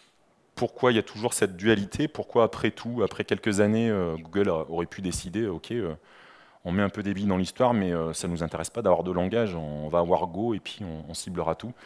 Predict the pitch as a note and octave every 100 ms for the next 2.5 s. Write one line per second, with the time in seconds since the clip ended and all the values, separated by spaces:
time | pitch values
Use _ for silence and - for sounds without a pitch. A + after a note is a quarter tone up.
0 | - - - _ A2+ F#2 F#2+ G2 G2 G2
1 | _ - - D3 - C3 - B2+ B2 -
2 | A2 G2 A2 C#3 A2